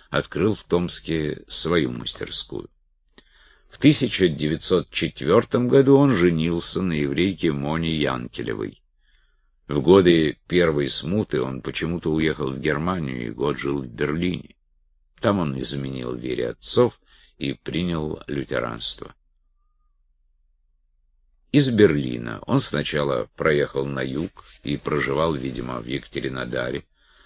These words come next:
Затем он вернулся в Томск и открыл здесь часовой магазин. Можно думать, что его заграничная поездка дала ему некоторые средства. Его брат Лейба говорит:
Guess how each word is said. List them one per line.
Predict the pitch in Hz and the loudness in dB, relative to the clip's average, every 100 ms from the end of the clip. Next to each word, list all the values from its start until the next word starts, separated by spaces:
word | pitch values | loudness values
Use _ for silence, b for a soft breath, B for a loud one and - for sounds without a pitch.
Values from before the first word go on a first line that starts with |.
| b | b
Затем | - 95 98 127 | 2 2 6 4
он | 113 | 4
вернулся | 82 73 80 80 - 65 | 2 2 0 -2 -2 -4
в | - | -6
Томск | - 117 123 - - 67 | 4 4 4 -2 -2 -4
и | |
открыл | 64 - 78 95 | -4 -4 -2 0
здесь | 60 67 71 | -2 -4 -4
часовой | - 69 - 57 60 60 | -4 -4 -2 -4 -6 -8
магазин. | 57 58 62 - - _ _ _ _ _ _ _ _ _ _ _ | -8 -6 -6 -6 -10 _ _ _ _ _ _ _ _ _ _ _
Можно | - 123 117 | 0 2 4
думать, | 107 113 107 | 4 4 2
что | - 87 | 2 4
его | 90 101 | 6 4
заграничная | 85 76 71 76 82 - 73 67 | 2 0 -2 -2 -6 -4 -4 -4
поездка | - 65 85 - 69 | -4 -2 -2 -4 -6
дала | 62 65 73 | -4 -2 -2
ему | 73 71 | -2 -4
некоторые | 69 71 - 67 69 | -6 -6 -8 -6 -4
средства. | - 78 113 - - - - b b b b | -2 0 0 0 -6 -8 -16 b b b b
Его | 73 78 | 2 2
брат | 69 73 82 73 | 4 2 2 0
Лейба | 73 76 71 69 | 0 0 0 -2
говорит: | 71 73 82 73 - | 0 0 0 -4 -10